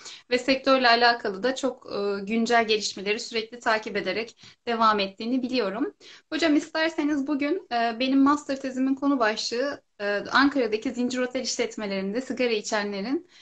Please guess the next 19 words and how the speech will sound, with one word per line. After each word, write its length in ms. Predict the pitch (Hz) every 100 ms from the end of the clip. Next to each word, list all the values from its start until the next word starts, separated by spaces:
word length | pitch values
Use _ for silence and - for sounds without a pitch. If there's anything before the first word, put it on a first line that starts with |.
| - _
e, 220 | 214 208
kuruma 520 | 208 269 262 262 277 269
ve 120 | 262
çalışanlara, 720 | 269 247 - 240 233 196 196
müşterilere 560 | 226 - 233 220 214 208
etkileri 360 | 220 233 240
üzerinden 640 | 233 214 202 202 214 269 269
başlık 380 | 277 - 330
başlık 300 | 262 269 294 -
ben 140 | 277 277
size 320 | 277 277 247
bulgulardan 600 | 269 262 269 269 285 269
bahsedeyim. 540 | 240 233 220 202 254
Sizin 340 | 269 240 254 254
de 60 |
eminim 400 | 233 254 254 247
üzerinde 460 | 233 247 240 240 247
çok 220 | 269 262
fazla 480 | 240 226 220 240 240